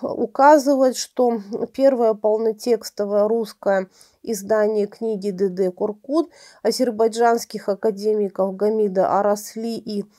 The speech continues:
Тахмасиба, оно было основано на переводе Бартольда двадцатых годов,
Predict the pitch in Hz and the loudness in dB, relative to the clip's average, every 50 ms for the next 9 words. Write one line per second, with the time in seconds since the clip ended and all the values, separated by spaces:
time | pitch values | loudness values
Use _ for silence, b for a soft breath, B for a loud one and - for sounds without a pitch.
0 | _ _ - - 214 208 - 220 214 208 214 208 - - 269 285 262 277 302 302 | _ _ -4 -4 -4 -4 -4 -6 -4 -4 -4 -6 -8 -6 -6 -4 0 2 2 2
1 | 302 B B B B B B B B B - 220 233 254 247 214 202 208 214 208 | 0 B B B B B B B B B -2 0 2 2 0 0 0 0 2 4
2 | 208 208 208 - - 233 233 226 214 214 208 196 202 208 214 208 202 196 190 - | 4 2 0 -2 -4 -2 -2 0 0 -2 -2 -2 -2 -2 -2 0 0 -2 -4 -4
3 | - 208 202 220 208 190 202 196 196 185 190 180 190 196 196 190 196 - 214 208 | -6 -8 -6 -6 -6 -4 -4 -4 -4 -4 -6 -4 0 0 0 0 -2 -4 -2 -2
4 | 202 196 180 190 190 180 190 190 202 196 - - 208 196 196 190 - 208 202 196 | -2 -2 -2 -2 -4 -2 -2 -2 -2 -2 -2 -2 -2 -2 -2 -2 -2 -4 -4 -2
5 | 190 220 226 214 233 294 320 349 339 - | -2 -4 -4 -2 2 4 4 4 2 0